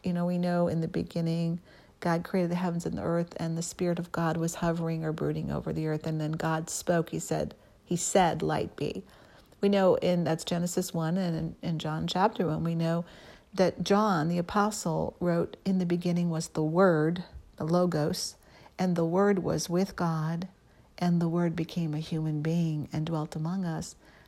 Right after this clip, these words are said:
The word is Jesus Christ. So Jesus was present, the Word of God, when God spoke the world into existence, and the Holy Spirit. So it's Father, Son, Holy Spirit. You can see the Trinity, the triune Godhead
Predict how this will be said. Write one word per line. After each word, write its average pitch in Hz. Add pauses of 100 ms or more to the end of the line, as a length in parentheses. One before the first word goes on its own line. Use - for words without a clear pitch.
(180)
The 175
word 170
is -
Jesus 175
Christ. - (640)
So 190 (240)
Jesus 185
was 190
present, 196 (100)
the 170
Word 170
of 208
God, 170
when 170
God 170
spoke 175
the 170
world 202
into 180
existence, 170
and 190
the 190
Holy 185
Spirit. -
So 185
it's 175
Father, 214
Son, 190
Holy 180
Spirit. -
You 190
can 214
see 254
the 220
Trinity, 196
the 165
triune 165
Godhead 165